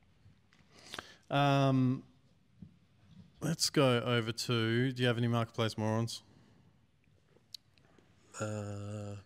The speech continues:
Speaker 2: no.
Speaker 1: I think I can play the jingle, but I can't obviously bring up the graphic. Let me see. I've, this has never been tried before, so.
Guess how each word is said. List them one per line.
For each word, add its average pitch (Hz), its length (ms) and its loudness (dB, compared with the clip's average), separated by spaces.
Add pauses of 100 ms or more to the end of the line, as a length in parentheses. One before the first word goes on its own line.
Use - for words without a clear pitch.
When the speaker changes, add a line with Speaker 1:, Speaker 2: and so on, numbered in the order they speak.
(140)
Speaker 2:
no. 107 260 -8 (580)
Speaker 1:
I 127 60 -6
think 143 200 2
I 175 60 4
can 135 200 2
play 110 720 0 (420)
the 110 60 -6
jingle, 101 360 -2
but 92 100 -2
I 95 60 0
can't 101 400 -4
obviously 95 520 -6
bring 95 260 -4
up 87 140 -6
the 95 80 -10
graphic. - 600 -10
Let 104 140 -8
me 98 80 -6
see. - 180 -8 (760)
I've, 90 60 -10 (240)
this 113 240 -4
has 95 400 -8
never 110 220 -4
been 131 180 -2
tried 104 320 0
before, 104 440 -6
so. - 360 -8